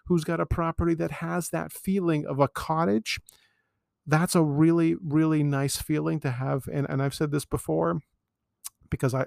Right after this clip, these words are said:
'cause I love this feeling, the idea of having a cottage, um, uh, sorry, uh, you know, sort of having your city house in the front and your cottage in the back, sort of, uh, deciding on which parts of your house are gonna feel more like a getaway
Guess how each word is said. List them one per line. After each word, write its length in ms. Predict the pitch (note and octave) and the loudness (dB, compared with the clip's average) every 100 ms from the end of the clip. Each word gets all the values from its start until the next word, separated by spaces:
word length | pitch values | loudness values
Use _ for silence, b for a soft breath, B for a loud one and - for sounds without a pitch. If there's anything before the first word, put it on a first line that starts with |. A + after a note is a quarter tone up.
| - | -2
'cause 160 | C#3 | -2
I 140 | C3+ C#3 | 0 0
love 240 | C#3+ C#3+ | 0 0
this 160 | D3 - | 0 0
feeling, 400 | D#3+ D#3 D#3 D3+ B B B | 0 2 0 -2 B B B
the 100 | C#3 | 2
idea 280 | C3+ C#3+ D3 | 4 4 4
of 80 | |
having 320 | C3+ C3+ C#3 C3+ | 4 2 2 0
a 80 | - | -4
cottage, 760 | - F#3+ F#3+ F#3 F#3 - - B B B - | -4 0 2 2 2 0 -6 B B B 0
um, 340 | C#3 C#3 C3+ | 2 2 0
uh, 260 | - C3+ C#3 | -2 -2 -2
sorry, 300 | - C3+ D3 | 0 0 0
uh, 80 | C#3 | 0
you 100 | E3 | 0
know, 120 | C#3 | 0
sort 200 | - C#3+ | 0 -2
of 120 | - | 0
having 300 | C3+ C3+ C#3 | 0 2 2
your 220 | C#3 C3+ | 2 2
city 360 | - - G3+ F#3 | 0 0 0 0
house 360 | - E3+ D#3+ | -2 -4 0
in 120 | F3+ E3+ | 2 2
the 60 | |
front 380 | - - F3 F3+ B B B | 0 0 0 0 B B B
and 180 | D#3+ D3 | 0 2
your 120 | D3 | 0
cottage 560 | - - C#3+ D3 C#3+ | -2 -2 0 2 2
in 140 | C#3+ C#3+ | 2 0
the 80 | C3 | 0
back, 380 | C3+ C3 C3 | 0 -2 -6
sort 260 | - C#3 C3+ | -4 0 0
of, 180 | C3+ B2+ B B B | -2 -4 B B B
uh, 120 | C3+ | -2
deciding 540 | C3+ C3+ D#3+ D#3 D#3 D3 | 2 0 0 0 0 2
on 140 | C#3 | 2
which 200 | D3 - | 0 -2
parts 280 | - D3 - | -2 -2 0
of 100 | D3 | -2
your 140 | D3 | 0
house 260 | C3+ D3 - | 2 2 4
are 60 | D3 | 4
gonna 180 | D3 | 4
feel 260 | C#3 D#3 D3 | 4 4 4
more 400 | D3 D3 D#3 D#3 | 4 2 2 0
like 220 | D3+ C#3 | -2 -4
a 40 | C3+ | -6
getaway 600 | G3+ G#3+ G#3 G3 G3 | -2 0 0 0 -2